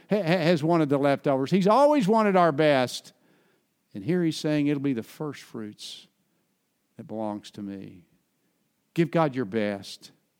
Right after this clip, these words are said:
Give him your finances. Give him your heart. And then he says, "There'll be reward for this. Your barns will be filled with plenty, and your presses will burst out with new wine."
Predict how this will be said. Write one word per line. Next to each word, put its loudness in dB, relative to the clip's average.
Give 2
him -2
your -2
finances. -2
Give 0
him 0
your -4
heart. -6
And -2
then 0
he 0
says, -2
"There'll -2
be 0
reward -4
for -10
this. -14
Your -2
barns -2
will -6
be -4
filled -4
with -16
plenty, -4
and -4
your -6
presses -10
will -12
burst -12
out -10
with -16
new -10
wine." -10